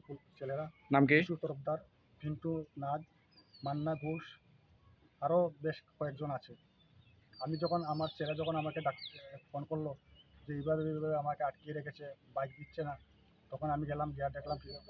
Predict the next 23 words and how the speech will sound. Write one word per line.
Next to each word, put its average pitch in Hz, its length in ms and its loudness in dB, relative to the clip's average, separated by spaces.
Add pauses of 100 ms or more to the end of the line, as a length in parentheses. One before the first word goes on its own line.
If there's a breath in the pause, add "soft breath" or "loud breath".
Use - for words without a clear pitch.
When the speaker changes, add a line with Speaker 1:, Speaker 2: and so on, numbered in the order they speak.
(540)
Speaker 1:
বললো 160 180 4
যে, 160 280 2 (560)
"আমরা, 151 420 2 (180)
এই, 147 300 -6 (100)
তাকে 165 280 2 (840)
রাত্রে, 151 320 2
এত 160 120 0
রাত্রে 160 400 0
এখানে 151 240 -2 (360)
কিসের 160 200 -8
জন্য 156 160 0
আসলো?" 143 260 0 (400)
ওই 165 120 2 (680)
কোনো 156 160 0
একজন 156 180 -2
আত্মীয়কে, 156 420 0
আমরা, 143 220 -2
আমাদের 143 340 -2
কোনো 151 280 -8
একজন 147 160 -6
আত্মীয়কে 147 520 -6 (100)
পৌঁছে 147 200 -8
দিয়েছে 139 380 -12